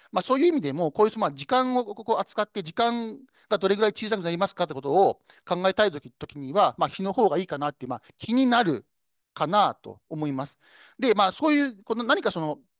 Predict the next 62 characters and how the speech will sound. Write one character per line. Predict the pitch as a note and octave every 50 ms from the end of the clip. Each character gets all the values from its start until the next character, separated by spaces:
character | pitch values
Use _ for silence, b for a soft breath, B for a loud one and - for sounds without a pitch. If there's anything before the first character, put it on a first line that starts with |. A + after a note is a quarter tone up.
| _ _ _ _ _
こ | - B3
う |
い | A#3+
う |
な |
ん | F#3+
か |
尺 | F3 - G4 - G4
度 | D#4 G#3 F3
を |
設 | E3 D#3+ E3 E3+
け | -
る | E3+
と | D3 C#3+
き | B2+
に | B2 A#2+
で | A#2 A#2
す | - C#3
ね、 | D3+ E3+ D3 B2+ C3+
そ | - F3
の | E3+
な | F3 F3+
ん |
か、 | - D#3 C3+ A2 b b b b b b b
ス | b -
ケ | - C4+ C#4
ー | D4
ル | D4
と | D4
か | G#3+ E3
こ | - D#3+
の | D3+ D3+ D3 C#3
単 | - - _ - C4 C#4 B3+
位 | G#3
に | F3 D#3 C3+
関 | - - G3+ E3+ D3
し | -
て | - C#3+
不 | -
変 | - - B3+ C4
で | B3+ C#4
あ | C#4+
る | A#3+
も | G3 E3
の | D3+ C#3+
を |
持 | C3 C#3
っ | -
て | - D#3
く | - F#3+
る | D#3+
っ | D3
て | _ - -
考 | - - D#3
え | D#3+ D#3
方 | D#3 D3 - A#2+
は | C3 B2+
割 | - E3+ -
と | - A3
重 | E3+ B2 E3+ G#3+ A#3
要 | A3+ A#3+ A#3 A3
で、 | F#3+ A3+ F#3 B2+ F2+ -